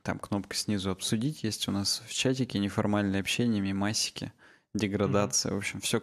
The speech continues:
Speaker 1: всё как надо. Там
Speaker 2: Да?
Speaker 1: своё уютное комьюнити, уже четыре или пять лет оно существует.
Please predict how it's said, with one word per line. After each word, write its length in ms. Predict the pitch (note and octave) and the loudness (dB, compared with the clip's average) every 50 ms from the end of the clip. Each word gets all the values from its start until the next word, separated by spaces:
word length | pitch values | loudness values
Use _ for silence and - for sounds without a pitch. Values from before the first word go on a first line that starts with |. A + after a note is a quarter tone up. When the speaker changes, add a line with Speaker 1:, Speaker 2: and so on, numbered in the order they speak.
| - - | -2 -4
Speaker 1:
всё 200 | - - C3+ A#2+ | -2 0 0 0
как 240 | - A2+ - - | 0 -6 -6 -2
надо. 320 | G2+ F#2+ F#2+ F#2+ G2 G2+ - - _ _ | -2 -2 0 -2 -4 -6 -8 -12 _ _
Там 400 | - G#2+ G#2 G2+ G2+ - - - | 0 2 2 2 0 -2 -2 -4
Speaker 2:
Да? 260 | C3+ C3 C3+ E3 A3+ - - _ | -4 -2 -2 -4 -4 -8 -18 _
Speaker 1:
своё 440 | _ - - - A#2 A2+ A2+ A2+ A2 A2 | _ -2 0 2 4 4 6 6 6 6
уютное 440 | A2 G#2+ G#2+ A2 - - G#2 G2+ | 4 4 4 2 2 2 2 2
комьюнити, 540 | G2 - G#2 G#2 G#2 A#2+ C#3 C3 A2+ - - F#2+ | 2 2 0 2 4 4 4 4 2 0 -2 -4
уже 200 | F#2+ F#2 G2 F#2+ | -2 -2 -2 -2
четыре 440 | - - - - - B2 G#2+ G2+ | 0 -2 -2 2 2 2 2 2
или 120 | F#2+ - F#2+ | 0 -2 -2
пять 240 | - - G2 - - | -2 -2 -2 0 0
лет 180 | G2+ G2+ G2 - | 0 0 0 -2
оно 160 | F#2+ F#2 F#2 | -6 -6 -4
существует. 760 | F#2 - G#2 G2 - - - - - B2 C3 C3+ - - - | -4 -4 -4 -2 -2 -2 -4 -2 -2 -2 -2 -2 -2 -4 -8